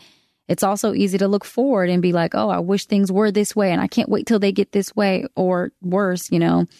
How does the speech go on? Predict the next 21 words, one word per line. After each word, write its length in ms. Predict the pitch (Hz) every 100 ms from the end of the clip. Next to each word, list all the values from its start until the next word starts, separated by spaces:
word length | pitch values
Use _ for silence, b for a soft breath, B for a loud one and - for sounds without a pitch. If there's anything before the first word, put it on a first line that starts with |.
| b b b
with 120 | -
anxiety, 560 | 170 170 180 185 185 175
"Oh, 300 | 165 214 196
what 160 | 190
if 80 | 196
things 220 | 202 202
change 340 | - 196 190 190
and 140 | -
it 140 | 190 - -
goes 300 | 196 190 175
bad," 460 | 196 - - -
you 120 | 196
know? 280 | 185 175 202 - b b b b -
And 200 | 196 196
so 640 | - 196 190 185 180 - - _ _ _
a 100 | 190
lot 480 | 185 185 185 214 285 -
of 180 | 196
our 460 | 190 180 175 180 185 -
mental 380 | 185 196 190 175
struggles 600 | - 175 175 170 170